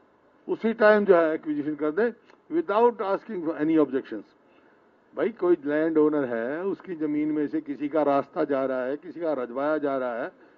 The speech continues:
किसी को easement right मिला हुआ है, किसी ने mortgage का रखा है, किसी ने ठेके पे ले रखा है, कोई साझी मिला हुआ, उनकी कोई सुनवाई नहीं। इसका मतलब मजदूर कोई होगा, उस-, उसकी कोई सुनवाई नहीं।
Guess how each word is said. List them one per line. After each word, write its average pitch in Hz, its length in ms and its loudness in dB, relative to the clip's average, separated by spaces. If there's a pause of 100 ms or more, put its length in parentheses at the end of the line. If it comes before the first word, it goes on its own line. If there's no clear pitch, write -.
(200)
किसी 156 240 -4
को 165 160 0
easement 165 440 -2
right 165 260 2
मिला 147 200 0
हुआ 135 280 2
है, 143 280 -4 (380)
किसी 151 200 -4
ने 170 80 0
mortgage 165 500 2
का 156 120 0
रखा 143 480 -4
है, 185 80 -6
किसी 160 280 -12
ने 156 120 -4
ठेके 160 380 -4
पे 165 180 -2
ले 156 140 0
रखा 135 400 -2
है, 175 200 -2 (440)
कोई 165 160 -2
साझी 156 380 -4
मिला 170 220 4
हुआ, 151 220 4
उनकी 196 360 -6
कोई 233 180 0
सुनवाई 196 340 4
नहीं। 117 140 -2 (1200)
इसका 151 200 0
मतलब 190 260 -2
मजदूर 190 340 -2
कोई 180 340 -8 (540)
होगा, 160 240 4
उस-, 156 240 4
उसकी 151 240 2
कोई 196 220 8
सुनवाई 156 360 4
नहीं। 90 200 -6